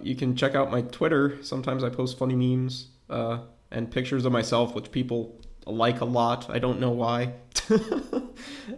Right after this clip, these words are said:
Um, yeah, you can check out my Twitter. Go, if you haven't seen Nathaniel Bandy somehow and you're still watching this podcast,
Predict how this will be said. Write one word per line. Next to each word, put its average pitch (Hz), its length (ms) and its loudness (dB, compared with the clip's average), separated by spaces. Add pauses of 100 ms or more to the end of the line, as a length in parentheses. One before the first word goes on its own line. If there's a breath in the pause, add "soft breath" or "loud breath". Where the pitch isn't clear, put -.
(100)
Um, 120 460 0 (520)
yeah, 127 200 6
you 120 140 4
can 127 100 -2
check 127 140 2
out 127 100 6
my 127 80 6
Twitter. 123 340 2
Go, 135 560 6
if 135 200 2
you 135 100 6
haven't 135 340 8
seen 131 300 2
Nathaniel 127 340 4
Bandy 123 260 4
somehow 123 520 6
and 120 100 2
you're 117 80 2
still 123 180 2
watching 120 300 2
this 120 120 -2
podcast, 120 680 -2